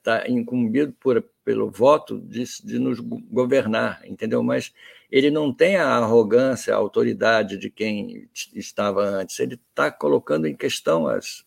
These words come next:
as coisas. Então, eu acho, e-, e-, eu, eu não sei se ele pegou, eh, de, de surpresa o Haddad, acho que sim, acredito que,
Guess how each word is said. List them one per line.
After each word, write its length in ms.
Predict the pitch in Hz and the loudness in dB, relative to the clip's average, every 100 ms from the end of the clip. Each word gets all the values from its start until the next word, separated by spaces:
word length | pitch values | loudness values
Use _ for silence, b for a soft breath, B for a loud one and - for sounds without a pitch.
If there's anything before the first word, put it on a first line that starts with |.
| - | -6
as 220 | 98 98 | -6 -6
coisas. 480 | - 98 92 92 101 | -4 -4 -4 -6 -12
Então, 320 | 113 - 160 - B B B B B B | -6 -2 -2 -4 B B B B B B
eu 220 | - 143 151 | 6 8 8
acho, 500 | 175 160 - 117 110 _ _ _ _ _ _ _ _ _ _ - | 6 2 -2 -4 -6 _ _ _ _ _ _ _ _ _ _ 4
e-, 60 | |
e-, 460 | 139 98 127 - - | 4 4 0 -2 0
eu, 140 | 143 147 | 2 4
eu 160 | 165 | 4
não 120 | 180 180 | 4 2
sei 240 | - 220 | 6 6
se 120 | - | 8
ele 120 | 147 131 | 6 6
pegou, 600 | 131 117 113 120 113 87 | 4 6 8 8 8 6
eh, 180 | 110 101 | 4 2
de, 420 | 104 113 104 82 | -2 -4 -4 -6
de 180 | 107 113 | -6 -6
surpresa 640 | - 98 - 113 110 104 | -6 -10 -2 0 2 2
o 140 | 104 | 2
Haddad, 340 | 101 98 127 123 - - | 2 4 2 2 -6 -4
acho 340 | 104 104 - | -2 -2 -4
que 80 | - | -8
sim, 380 | - 127 151 - | -6 -4 -4 -6
acredito 600 | - - 104 95 107 - | -10 -8 -8 -6 -6 -8
que, 520 | - 104 92 - - | -8 -6 -6 -8 -14